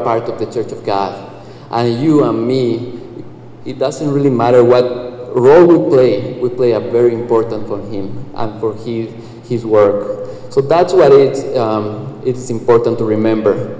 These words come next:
So without the gospel, there is no context in the church to be able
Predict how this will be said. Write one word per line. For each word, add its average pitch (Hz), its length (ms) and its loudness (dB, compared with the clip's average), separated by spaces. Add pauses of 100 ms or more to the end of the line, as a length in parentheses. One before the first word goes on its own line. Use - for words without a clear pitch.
(260)
So 165 120 2
without 175 340 6
the 190 120 6
gospel, 156 800 2 (540)
there 147 120 8
is 156 200 4
no 156 280 2
context 143 640 -2
in 127 140 -2
the 120 220 0
church - 680 2
to 123 80 2
be 127 180 2
able 127 320 8